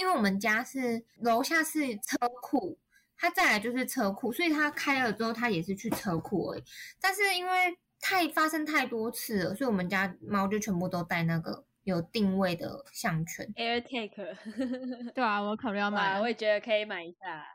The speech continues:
Speaker 1: 对啊，因为我觉得尤其是租屋族或者是，反正就是你对家里没有那么有把握的，我真的觉得就买那个比较安心一点。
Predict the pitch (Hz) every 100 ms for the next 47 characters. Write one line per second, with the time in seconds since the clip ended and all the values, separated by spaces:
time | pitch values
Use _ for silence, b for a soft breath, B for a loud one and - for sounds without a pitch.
0 | _ _ _ _ 427 415 381 339 392 359
1 | 240 240 240 247 240 - 240 277 285 262
2 | 302 294 - 269 254 254 254 262 208 175
3 | 226 240 202 190 220 208 202 185 202 _
4 | _ - 330 381 415 320 214 302 285 254
5 | 247 190 190 208 208 208 185 175 170 185
6 | 196 180 160 196 190 175 240 247 185 175
7 | 165 - 220 180 160 190 190 - 196 175
8 | - 175 175 202 - 165 165 -